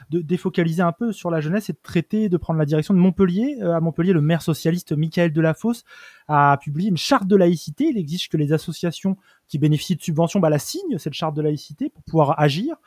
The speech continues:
Euh, de nombreuses associations ont refusé de la signer, d'ailleurs, hein, ça va jouer au tribunal administratif dans les prochaines, euh, prochains mois, prochaines semaines.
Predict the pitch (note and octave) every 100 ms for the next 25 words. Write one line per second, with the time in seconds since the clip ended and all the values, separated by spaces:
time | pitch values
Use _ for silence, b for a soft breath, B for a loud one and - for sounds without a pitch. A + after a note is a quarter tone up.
0 | B B B D3 C#3 D#3+ G3 F3+ G#3+ E3+
1 | - E3+ G3 D3 D#3+ E3+ F3 D#3+ D#3 D#3+
2 | F#3 D#3 D#3 D#3+ C#3+ C#3+ C3 B2+ C#3 -
3 | E3+ E3 D#3+ D3 C#3 - C#3+ D#3+ C#3 B2+
4 | - D3 - C#3+ C3+ B2 A#2+ A#2+ - C#3
5 | B2+ C3 E3+ - C#3 B2 - D#3 A#3